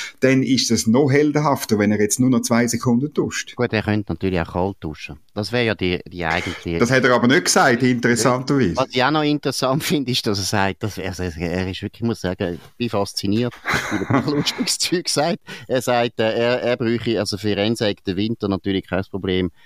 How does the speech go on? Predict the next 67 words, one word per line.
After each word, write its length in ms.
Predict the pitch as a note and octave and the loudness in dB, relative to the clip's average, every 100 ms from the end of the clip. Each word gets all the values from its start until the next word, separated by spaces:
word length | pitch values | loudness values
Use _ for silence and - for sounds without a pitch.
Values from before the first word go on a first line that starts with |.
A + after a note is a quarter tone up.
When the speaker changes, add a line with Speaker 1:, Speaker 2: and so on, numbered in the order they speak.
| - | -12
Speaker 2:
er 120 | - G2 | -2 0
müsse 320 | G2+ G2 G2+ | 0 0 0
im 180 | F2+ F2+ | 0 0
Winter 320 | F#2+ G2 F2+ | -2 -2 -4
gar 240 | E2+ F2 | 0 0
nicht 140 | F2 E2 | 0 0
heizen, 440 | D#2+ G2 - F#2+ | -2 -2 -2 -2
weil 120 | F#2 | 0
er 120 | F2+ | 0
so 160 | F2+ A2+ | 0 -2
viel 220 | A#2 G2 | -2 -4
schaffe, 400 | - G2 G#2+ - | 0 -2 -2 -2
er 120 | G2 | -2
käme 300 | F#2 F#2+ F#2+ | 0 0 0
immer 160 | F#2+ G2 | 0 0
spät 420 | - F#2+ F#2 F#2 | -2 -2 -2 -2
heim 280 | G2 G#2+ C3+ C#3+ - - | -2 0 0 -4 -12 -8
und 120 | A2 G2 | -4 -2
am 60 | |
Morgen 380 | G2 F#2 G#2+ G#2 | 0 0 0 0
müsse 220 | F#2+ F#2 | 0 0
er 40 | F#2 | 0
um 80 | F2+ | 0
sechs 400 | F#2 G2+ - - | 2 0 -2 -2
Uhr 240 | F#2+ A2 | 0 0
aufstehen. 480 | A#2+ - B2 A2+ B2 - - - | 0 -2 0 2 2 -2 -14 -4
Also 200 | F#2+ G#2 | -2 0
eben, 120 | G#2 | 0
sein 180 | - G2+ | 0 -2
Haus 260 | F#2 F#2+ | 0 0
muss 140 | F#2+ E2+ | 0 -2
er 60 | |
gar 220 | F2 F2 E2+ | 0 0 2
nicht 100 | D#2+ | 0
mehr 140 | D#2+ | 0
heizen. 340 | D#2+ G2+ - | 0 0 0
Das 100 | A#2+ | 0
ist 60 | C3 | -2
natürlich 280 | C3+ C3 B2 | -2 0 0
auch 60 | |
eine 100 | D3+ | 0
gute 320 | D#3+ E3+ - D#3+ | 0 -2 0 0
Lösung. 380 | B2+ F#2+ - G2+ | 0 0 -2 -2
Da 100 | C#3+ | 0
muss 140 | E3 | 0
ich 80 | D3+ | 0
sagen, 320 | C#3+ D#3 D#3 D#3 - - - _ | 0 0 0 -2 -12 -20 -20 _
äh, 160 | E2 F#2+ | -6 -4
als 300 | - G2 G2+ | -2 -4 -4
Pro-, 200 | G#2+ G#2 - | -4 -4 -4
als 320 | F#2 F2+ F#2+ - | -8 -8 -10 -10
Protestant 680 | G2+ G#2 G#2 - G#2+ A#2 | -10 -8 -8 -2 -2 0
hat 200 | A2 - | -4 -2
der 80 | G2+ | 0
Herr 180 | G2 F#2+ | 0 0
Habeck 380 | F#2+ G#2+ G2 - | 0 -2 -4 -4
da 140 | G2 | -4
sicher 300 | F#2 A#2 - | -2 -4 -4
den 120 | G2 F#2 | -6 -4
richtigen 420 | A#2 - A2+ A2+ | -6 -6 -2 0
Ansatz, 460 | G#2+ A2+ G#2+ - | 0 0 -2 -2
dass 120 | - G2 | -8 -6
man 120 | E2+ | -4
einfach 280 | F#2 F#2 - | -4 -4 -2
nur 140 | G#2+ | 0
noch 260 | B2 A#2+ G#2 | 2 0 0
arbeitet, 500 | G2+ G#2 - G2+ | -2 -2 -6 -8